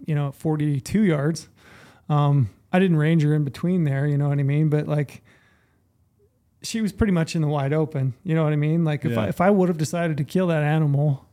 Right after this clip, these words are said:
Speaker 1: I would have had to guess, other than you know, pull out my rangefinder and risk spooking her. So, man, guess,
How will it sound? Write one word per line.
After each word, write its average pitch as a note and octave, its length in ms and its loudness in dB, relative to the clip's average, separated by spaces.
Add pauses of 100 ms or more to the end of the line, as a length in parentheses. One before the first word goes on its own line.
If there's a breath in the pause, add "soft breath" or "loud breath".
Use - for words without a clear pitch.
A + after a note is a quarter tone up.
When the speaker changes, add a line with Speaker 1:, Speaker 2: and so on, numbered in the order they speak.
(120)
Speaker 1:
I D#3 80 0
would D3+ 100 2
have D3 80 -2
had D#3+ 160 0
to C#3+ 100 -2 (360)
guess, D3+ 380 -4 (120)
other E3 180 0
than C#3+ 280 -2 (320)
you D#3+ 80 -2
know, D3 100 -2
pull D#3 200 -4
out D#3 120 -2
my C#3 80 -4
rangefinder D3 560 0
and C#3+ 280 -2 (160)
risk D3+ 260 -2 (200)
spooking D#3+ 440 -2
her. G3 160 0 (1120 soft breath)
So, - 180 -8
man, E3+ 240 2
guess, F#3 280 -2